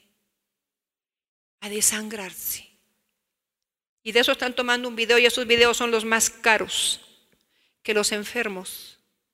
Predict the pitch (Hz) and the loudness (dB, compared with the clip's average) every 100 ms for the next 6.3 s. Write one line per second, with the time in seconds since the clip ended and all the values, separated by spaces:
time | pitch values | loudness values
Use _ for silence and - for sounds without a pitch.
0 | _ _ _ _ _ _ _ - 208 226 | _ _ _ _ _ _ _ -6 0 2
1 | 214 214 208 214 214 190 165 - - - | 4 2 2 4 4 2 -4 -12 -14 -18
2 | _ _ _ 208 196 190 196 208 214 208 | _ _ _ -4 -2 0 0 0 -2 -2
3 | 208 190 185 214 208 - - _ _ _ | -2 -4 -4 -4 -4 -8 -16 _ _ _
4 | _ _ _ _ - 107 - 117 107 117 | _ _ _ _ -10 -10 -8 -12 -12 -16
5 | _ - 156 139 - - - - - - | _ -10 -8 -6 -4 -2 -2 -4 -10 -16
6 | - - | -16 -16